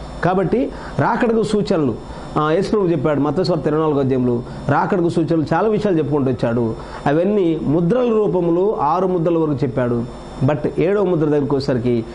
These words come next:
ఇంచుమించు అరగంట సేపు నిశ్శబ్దం. ఆ ఏడవ ముద్ర ప్రభు యొక్క రాకడ, ఆ ఏడవ ముద్ర ఉపమాన రీతుల్లో పొందుపరిచాడు. వాటిలో ఒకటి లోతు దినాల్లో జరిగినట్టు జరుగునన్నాడు. అవి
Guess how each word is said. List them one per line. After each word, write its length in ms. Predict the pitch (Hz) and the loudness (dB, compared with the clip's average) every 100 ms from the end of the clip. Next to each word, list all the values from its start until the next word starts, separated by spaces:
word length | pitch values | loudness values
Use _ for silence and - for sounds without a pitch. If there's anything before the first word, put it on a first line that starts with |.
| - 156 | -6 -2
ఇంచుమించు 400 | 156 185 151 139 | 0 0 0 0
అరగంట 240 | 143 139 | 0 0
సేపు 260 | 131 143 135 | 0 0 0
నిశ్శబ్దం. 540 | 131 131 110 113 110 - - - | 0 0 0 0 -2 -4 -8 -2
ఆ 80 | 131 | 0
ఏడవ 220 | 160 190 | 2 2
ముద్ర 260 | 170 147 143 | 0 0 0
ప్రభు 240 | 131 131 | 0 0
యొక్క 160 | 135 131 | 0 0
రాకడ, 540 | 123 156 143 120 110 - - - | 0 0 0 0 -2 -6 -10 -4
ఆ 100 | 170 | 0
ఏడవ 260 | 139 180 196 | 2 2 2
ముద్ర 440 | 170 135 135 127 110 - 147 | 0 2 0 0 -4 -6 -2
ఉపమాన 500 | 127 185 190 196 196 | 0 0 2 2 2
రీతుల్లో 400 | 180 170 170 160 | 0 0 0 0
పొందుపరిచాడు. 960 | 156 156 135 135 - 120 113 117 110 - - - - 143 | 0 0 0 -2 0 0 2 2 0 -4 -12 -14 -4 0
వాటిలో 500 | 214 214 165 143 147 | 0 2 2 2 0
ఒకటి 520 | 151 202 170 135 127 131 - - 127 135 135 139 135 | 0 0 0 0 0 -4 -10 -4 0 0 0 0 2
లోతు 300 | 175 202 196 | 2 2 2
దినాల్లో 380 | 180 175 165 | 2 2 2
జరిగినట్టు 480 | 147 147 143 131 147 | 2 0 0 0 0
జరుగునన్నాడు. 720 | 127 131 127 123 113 113 110 113 - - - | 0 0 2 2 0 0 -2 -4 -10 -8 -2
అవి 220 | 135 143 | 0 0